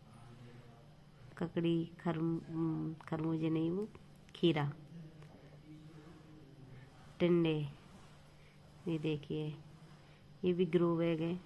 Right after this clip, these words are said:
मेरे खुद के बने हुए grow bag हैं। ये मैंने पिछले साल बनाए थे, अभी सही चल रहे हैं। कुछ फट गए हैं, उनको मैं change करूँगी,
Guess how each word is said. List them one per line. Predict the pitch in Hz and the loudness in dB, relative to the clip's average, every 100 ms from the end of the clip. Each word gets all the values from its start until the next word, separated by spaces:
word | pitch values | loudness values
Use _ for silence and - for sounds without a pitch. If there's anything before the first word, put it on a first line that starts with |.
| - 175 | -4 2
मेरे | 175 | 2
खुद | 170 165 - | 2 -2 0
के | 175 | 0
बने | 165 170 | 4 4
हुए | 165 170 160 - | 4 2 0 0
grow | 160 160 | 2 4
bag | 165 160 | 4 4
हैं। | 160 165 | 4 2
ये | 165 | 2
मैंने | 170 175 185 - - - - - - - | 2 0 0 -4 -18 -20 -20 -20 -8 -4
पिछले | 170 165 | -2 -2
साल | 147 160 160 | 0 0 0
बनाए | 156 156 165 | 0 0 0
थे, | 165 180 185 | 0 0 0
अभी | 185 165 | 0 -2
सही | 170 165 160 | 0 0 0
चल | 160 156 | 0 0
रहे | 151 156 | 0 0
हैं। | 156 175 - - - - - - - - - - | 0 -2 -6 -16 -20 -20 -20 -20 -20 -20 -20 -2
कुछ | 180 - | -2 0
फट | - 156 | 0 2
गए | 170 165 | 4 4
हैं, | 165 | 4
उनको | 175 170 160 | 2 0 0
मैं | 165 | -2
change | 156 165 165 175 | 0 0 0 0
करूँगी, | 170 165 170 185 | 0 2 0 -2